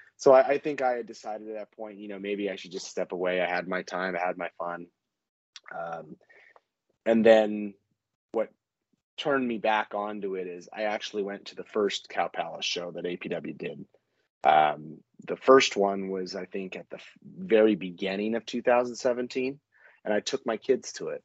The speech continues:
Um, and my son, we, we got him ringside for Cody's entrance. I still have this on film, but Cody threw out a shirt,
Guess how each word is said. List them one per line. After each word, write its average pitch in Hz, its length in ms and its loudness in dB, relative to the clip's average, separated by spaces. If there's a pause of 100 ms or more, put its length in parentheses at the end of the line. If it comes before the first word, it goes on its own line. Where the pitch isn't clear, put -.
(120)
Um, 82 400 -6 (680)
and 95 320 -2
my 87 100 -6
son, 107 640 2 (120)
we, 104 200 0
we 98 220 0
got 104 200 6
him 98 240 -4
ringside 101 800 2
for 92 120 -10
Cody's 95 400 -6
entrance. 101 440 -8
I - 20 -8
still 113 220 -2
have 104 180 2
this 98 140 -10
on 90 100 -10 (100)
film, 101 300 -6
but 90 160 -10 (420)
Cody 110 360 2
threw 107 240 -2
out 104 180 2
a 90 60 -4
shirt, 107 500 -2